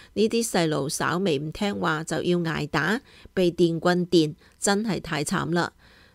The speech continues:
大家睇明白未？呢個就係中共嘅手法。當一個國民喺海外入獄，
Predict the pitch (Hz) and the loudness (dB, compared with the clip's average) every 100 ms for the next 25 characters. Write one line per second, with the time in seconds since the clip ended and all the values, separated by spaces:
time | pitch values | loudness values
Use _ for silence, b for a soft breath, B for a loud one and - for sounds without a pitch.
0 | b 165 160 180 185 190 180 180 185 151 | b -2 0 0 -2 -2 -2 0 0 -2
1 | 151 156 165 185 277 b b - 285 233 | -2 -2 0 0 -2 b b -6 0 2
2 | 170 156 151 147 196 202 208 151 139 151 | 2 -2 -2 -2 -2 -2 -2 -4 -2 -6
3 | 151 - 147 151 - 170 - b b b | -6 -6 -6 -6 -4 -4 -4 b b b
4 | b b 190 190 196 190 156 151 156 - | b b 0 2 0 0 -4 -2 -6 -4
5 | 151 147 151 185 175 160 208 180 156 151 | -6 -4 -2 -2 -2 -4 -2 -2 0 -2
6 | - 156 156 | -2 -2 -2